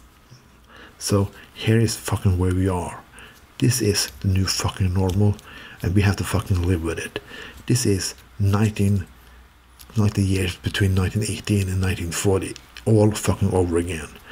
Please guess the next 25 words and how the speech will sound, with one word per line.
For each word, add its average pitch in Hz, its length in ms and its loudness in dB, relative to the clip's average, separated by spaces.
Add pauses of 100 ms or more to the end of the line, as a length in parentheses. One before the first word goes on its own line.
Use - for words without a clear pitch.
(1400)
Einstein 117 400 2
said 95 340 0 (380)
he 110 160 0
feared 107 480 -2
World 107 320 2
War 98 280 2 (160)
Three 95 220 2
was 85 220 -4
gonna 90 240 0
be 90 120 -2
fought 90 220 -2
by 78 140 -10
sticks. - 680 -4 (560)
I 113 160 0
don't 90 140 -2
think - 200 -6
so. - 300 -6 (120)
It's - 100 -6
gonna 104 140 0
be 98 60 4
fought - 260 -2
with 85 180 -6
weapons, 80 560 -4 (200)
horrible 101 520 0
weapons, 85 560 -6